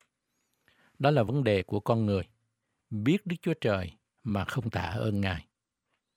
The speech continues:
Từ chỗ phủ nhận và lòng vô ơn đó đã sinh ra mọi tội lỗi và gian ác.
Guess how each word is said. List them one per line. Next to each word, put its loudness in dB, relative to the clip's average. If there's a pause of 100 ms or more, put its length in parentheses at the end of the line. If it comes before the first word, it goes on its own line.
(560)
Từ 4
chỗ 4
phủ 2
nhận 0
và 4
lòng 0
vô 2
ơn 2
đó 2
đã -2
sinh -2
ra 2
mọi 0
tội -2
lỗi 0
và -4
gian -2
ác. -2